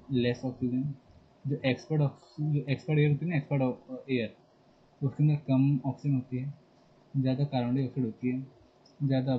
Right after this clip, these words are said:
वाटर वेपर होता है, ज़्यादा वार्म होती है, और it contains some bacteria, है ना? Figure fourteen point three gives the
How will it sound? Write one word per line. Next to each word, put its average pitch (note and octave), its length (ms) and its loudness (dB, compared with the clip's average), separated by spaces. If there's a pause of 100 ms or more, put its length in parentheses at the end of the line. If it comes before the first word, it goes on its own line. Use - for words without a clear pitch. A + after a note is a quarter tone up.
वाटर A#2 180 -2
वेपर C3 260 -2
होता B2+ 220 -6
है, C3+ 180 -4 (420)
ज़्यादा B2+ 260 0 (120)
वार्म A#2 220 -2
होती C3 280 -2
है, C3 200 -6 (720)
और B2 240 -4
it A#2+ 140 -12
contains C3 500 -2
some C3 200 2
bacteria, G2 460 -10 (280)
है C#3+ 60 -6
ना? D#3 140 -6 (1120)
Figure D#3 220 -2
fourteen C#3 280 0
point D3+ 180 0
three D3 220 0
gives C3+ 220 -2
the C#3+ 80 -2